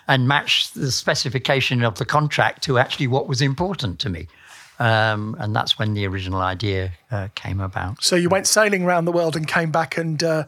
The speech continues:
Speaker 2: wrote the software for Choice Master.
Speaker 1: Yes. <laughs> In a nutshell, yes, that's precisely what happened.
Speaker 2: I think
Speaker 1: Yes.
Speaker 2: that, I think the, uh, I think the thing we need, all need to do is go and sail around the world and come up with a brilliant idea.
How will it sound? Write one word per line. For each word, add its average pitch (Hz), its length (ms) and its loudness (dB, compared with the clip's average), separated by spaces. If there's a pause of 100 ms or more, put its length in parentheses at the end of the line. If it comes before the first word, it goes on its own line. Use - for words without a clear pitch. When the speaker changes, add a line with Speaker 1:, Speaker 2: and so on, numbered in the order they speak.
(400)
Speaker 2:
wrote 175 220 4
the 180 40 -2
software 165 400 2
for 170 200 -2
Choice 170 340 2
Master. 143 360 0
Speaker 1:
Yes. 95 340 4
<laughs> - 1300 0
In 131 140 6
a 117 80 4
nutshell, 117 460 2
yes, 98 220 0
that's - 260 -4
precisely 110 580 0
what 101 180 0
happened. 95 460 -2
Speaker 2:
I - 60 2
think 202 200 2
Speaker 1:
Yes. 190 80 4
Speaker 2:
that, - 60 6
I 175 40 2
think 190 200 0
the, 180 240 4
uh, 180 260 2 (380)
I 185 60 0
think - 160 -2
the 175 60 4
thing 196 100 4
we 175 80 4
need, 175 140 2
all 175 180 0
need 165 140 0
to 170 60 -4
do 165 60 0
is 156 120 0
go 185 100 2
and 165 100 2
sail 160 200 2
around 156 200 0
the 151 60 0
world 151 220 0
and 147 80 -6
come 160 300 -2 (120)
up 165 200 2
with 156 120 0
a 143 40 -2
brilliant 147 360 -4
idea. 139 440 -6